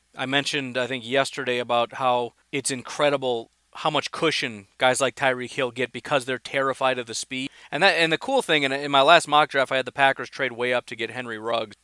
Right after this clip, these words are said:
As much as I've been talking about, I don't care about just guys that have straight line speed. If you can get a guy that's a speedster, that's just a good wide receiver on top of it, that's a different dynamic. I'm talking about sixth round guys who are just speed and nothing else. I'm, I'm tired of that. But I'm, I'm not opposed to speed, and as we see with guys like Tyreek Hill, it can be a massive asset.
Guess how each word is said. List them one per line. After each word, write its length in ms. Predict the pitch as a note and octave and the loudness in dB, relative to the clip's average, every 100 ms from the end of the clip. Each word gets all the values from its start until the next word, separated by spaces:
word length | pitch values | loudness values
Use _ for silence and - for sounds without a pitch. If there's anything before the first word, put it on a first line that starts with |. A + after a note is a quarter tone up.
| - | -14
As 100 | A#2 | -2
much 200 | C#3 - | 0 2
as 80 | C3 | 0
I've 80 | |
been 80 | B2+ | 0
talking 280 | C3+ B2+ A#2+ | 2 2 2
about, 160 | A#2 A#2+ | 0 0
I 100 | B2 | 0
don't 200 | C3 - | -2 -4
care 260 | C3 B2+ | -4 -2
about 240 | A#2+ A#2 A2 | 2 0 0
just 200 | A#2 - | -6 0
guys 220 | B2 A#2 | 0 0
that 100 | A2+ | -4
have 120 | A2 | -4
straight 260 | - C3 B2 | -4 -2 -2
line 180 | A#2+ | -4
speed. 220 | G#2+ C3+ A#2 | -6 -8 -8
If 80 | |
you 80 | D3+ | -6
can 100 | F#3 | 0
get 120 | D#3+ | 2
a 20 | C#3+ | 4
guy 180 | C3+ | 4
that's 200 | C3 B2 | 4 0
a 80 | A2+ | -4
speedster, 520 | - - C#3+ - C#3 | -8 -4 -4 -2 -2
that's 200 | B2 A2+ | -2 -4
just 260 | - C3+ - | -4 -6 -4
a 60 | A2+ | -6
good 180 | B2 | -4
wide 220 | A#2+ A#2 A#2+ | 0 2 0
receiver 360 | - C3 B2 | -4 -6 -6
on 120 | A2 | -6
top 260 | F#2+ A#2 B2+ | -4 -6 -6
of 120 | D3+ | -4
it, 100 | E3 - _ | -4 -4 _
that's 200 | - B2+ | -4 -4
a 40 | C3 | 0
different 280 | C#3 C#3+ A#2+ | 0 0 0
dynamic. 460 | A#2+ A#2+ A2+ G2 | 2 2 -2 -2
I'm 120 | A#2+ | -2
talking 280 | C#3 D3+ D3 | 4 4 4
about 200 | B2+ A#2+ | 2 0
sixth 360 | - - D#3+ - | 0 -2 -2 0
round 240 | C#3 B2+ | 0 2
guys 280 | B2+ B2+ A#2 | 2 2 0
who 100 | C#3 | -6
are 60 | A#2 | -8
just 480 | - C#3+ C#3+ - - | -4 0 0 0 -10
speed 360 | - C#3+ C3 | -6 -4 -4
and 100 | A#2 | -4
nothing 300 | A#2+ A#2 A#2 | -4 -4 -2
else. 220 | A#2 G#2 | -2 -2
I'm, 140 | A2+ G#2+ | -6 -12
I'm 160 | A2+ G#2 | -14 -10
tired 320 | - B2+ A2+ | -2 -2 -2
of 80 | G2 | -6
that. 340 | G#2+ G2+ - _ _ | -4 -4 -10 _ _
But 120 | - A2+ | -2 0
I'm, 180 | B2+ | 2
I'm 200 | A#2+ C#3 | 0 2
not 180 | C#3+ D3 | 6 6
opposed 380 | C3 - D3+ C3 | 6 0 -2 -2
to 80 | - | -8
speed, 340 | - D#3 B2+ | -2 0 0
and 300 | A#2+ A#2 A#2+ | -4 -8 -8
as 160 | D3 B2 | -6 -4
we 120 | B2+ | -4
see 260 | - F#3 F3 | -4 -2 -2
with 120 | C#3 | 0
guys 240 | C3+ B2+ | 2 2
like 120 | A#2+ - | 0 -2
Tyreek 360 | C#3 B2 A#2 | -4 -4 -6
Hill, 240 | D#3 C#3 B2 | -2 0 -2
it 60 | |
can 140 | B2+ A#2+ | -6 -6
be 80 | |
a 60 | A2+ | -6
massive 460 | A2 B2 A#2+ A#2+ A2 | -4 -2 -2 -4 0
asset. 440 | A#2+ - G#2+ | 0 -2 -8